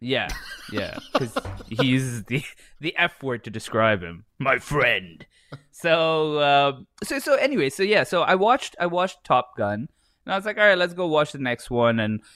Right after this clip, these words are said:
you know, two of my friends are really hyped for it. Uh, G's really hyped for it, and she's like, "Oh my God, I'm so excited."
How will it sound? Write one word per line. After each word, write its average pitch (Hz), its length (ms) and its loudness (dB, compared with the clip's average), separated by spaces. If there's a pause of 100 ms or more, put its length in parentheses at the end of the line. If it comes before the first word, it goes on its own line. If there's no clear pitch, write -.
(160)
you 120 100 -4
know, 120 160 4
two 196 220 2
of 185 60 4
my 180 100 2
friends 170 280 0
are 170 60 -2
really 190 280 -4
hyped 156 340 0
for 147 220 0
it. 156 180 2 (160)
Uh, 131 200 2
G's 151 400 -4
really 151 200 -4
hyped 139 280 -2
for 131 160 -8
it, 139 200 -4
and 131 120 -6
she's 120 220 -12
like, 120 180 -2
"Oh 147 100 2
my 170 120 -10
God, 170 200 -4
I'm 170 120 -2
so 202 100 -2
excited." 165 480 2